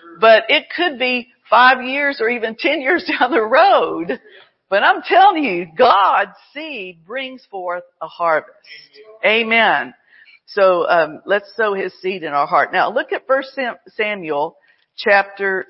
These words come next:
seventeen. First Samuel chapter seventeen. And you know this is another story we're all familiar with,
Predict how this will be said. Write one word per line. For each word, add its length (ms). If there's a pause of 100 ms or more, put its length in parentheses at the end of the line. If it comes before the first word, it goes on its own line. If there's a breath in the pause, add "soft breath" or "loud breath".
(160)
seventeen. 1000 (400)
First 300
Samuel 320
chapter 340
seventeen. 760 (280 loud breath)
And 220
you 240
know 180
this 260
is 120
another 400
story 400
we're 200
all 260
familiar 440
with, 340